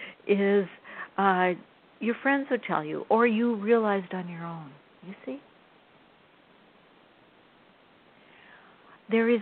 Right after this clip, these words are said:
no one pattern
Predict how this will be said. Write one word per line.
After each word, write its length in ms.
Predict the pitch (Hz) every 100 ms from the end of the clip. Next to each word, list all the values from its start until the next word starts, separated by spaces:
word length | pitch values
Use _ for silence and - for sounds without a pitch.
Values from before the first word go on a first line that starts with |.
| -
no 580 | 226 233 233 233 240 233 - - _ _ _ -
one 760 | 175 175 196 226 233 233 233 - _ _ _ -
pattern 800 | - 226 233 220 160 156 156